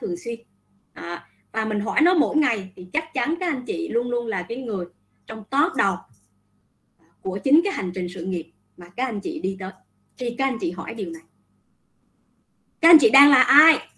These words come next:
Và đâu là các anh chị muốn trở thành? Các anh chị nhắn cái câu này trong hộp chat đi ạ, nếu thực sự các anh chị muốn.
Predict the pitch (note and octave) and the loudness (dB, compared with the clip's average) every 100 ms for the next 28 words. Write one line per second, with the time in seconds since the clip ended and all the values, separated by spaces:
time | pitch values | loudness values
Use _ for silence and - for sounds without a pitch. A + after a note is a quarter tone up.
0 | _ _ - E3 G#3+ C#4 E4 C#4+ A#3 D#4 | _ _ -14 -4 2 4 6 4 2 2
1 | E4 C4+ G3 A#3 E4+ F#3 F#3+ A3 F3+ _ | 2 2 0 0 0 -2 -4 -6 -8 _
2 | _ _ _ _ _ _ _ _ - F4 | _ _ _ _ _ _ _ _ -4 2
3 | E4 C#4+ A#3 F#3 G#3 C4+ G4+ G4+ C4+ B3 | 4 4 2 -4 0 0 0 -4 -4 -4
4 | G#3 G3+ A#3 G3 - D#4 D4+ A3 - - | -6 -6 -10 -8 -2 -2 -2 -4 -6 -6
5 | C4+ C#4+ G3 F3 - B3+ G3+ D#3 F3+ G#3 | -8 -6 -8 -8 -6 -6 -6 -8 -8 -10